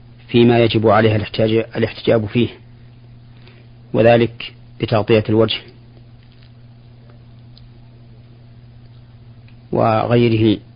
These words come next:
من البدن مما يدعو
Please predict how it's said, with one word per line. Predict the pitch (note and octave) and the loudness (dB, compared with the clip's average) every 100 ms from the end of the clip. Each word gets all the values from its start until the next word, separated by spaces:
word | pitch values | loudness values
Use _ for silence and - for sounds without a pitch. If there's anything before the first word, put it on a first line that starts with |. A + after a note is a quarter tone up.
| - | -4
من | A#2+ A#2 | 2 2
البدن | A2 A#2 A#2+ C3 - - - - - - - - - - - - - - - | 2 2 2 0 -4 -16 -20 -20 -20 -20 -20 -20 -20 -20 -20 -20 -20 -20 -2
مما | A#2+ A2+ A2 A#2 | 4 4 6 4
يدعو | A2 G#2+ A2+ | 2 2 2